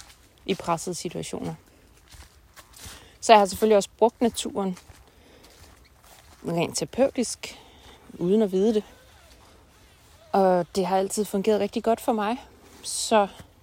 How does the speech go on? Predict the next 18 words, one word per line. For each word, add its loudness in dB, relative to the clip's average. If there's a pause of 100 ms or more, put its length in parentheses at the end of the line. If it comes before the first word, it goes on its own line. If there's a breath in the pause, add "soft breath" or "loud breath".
(180)
det -4
var 0
et -8
naturligt -4
valg 0 (180)
for -16
mig -4 (680 soft breath)
at -12
flytte 0 (260)
i -14
skoven -4 (220)
for, -8 (800 soft breath)
jamen, -10
snart -10
fem -4
år -8
siden, -8
faktisk. -12